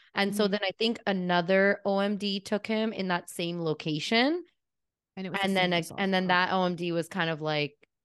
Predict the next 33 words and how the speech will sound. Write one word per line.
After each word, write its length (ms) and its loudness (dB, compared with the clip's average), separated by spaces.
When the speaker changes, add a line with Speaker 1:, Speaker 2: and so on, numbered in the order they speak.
Speaker 1:
yeah, 540 -4
like, 400 -4
he's 320 -2
not, 440 4
he 140 -4
doesn't 220 4
want 220 4
treatment, 640 0
follow 380 0
up 240 0
with, 220 -4
like, 260 2
optometrist 1200 0
or 260 6
op-, 160 6
Speaker 2:
Okay. 100 -4
Speaker 1:
like, 180 0
he 120 4
Speaker 2:
So 40 6
Speaker 1:
was 60 6
Speaker 2:
I 20 6
Speaker 1:
just 100 4
Speaker 2:
see. 120 2
Speaker 1:
kinda 140 6
Speaker 2:
So 20 6
he's 180 6
Speaker 1:
like, 60 6
"Eh." 200 4
Speaker 2:
refusing 140 2
to 100 -2
go 380 4
to 180 -8
the 240 0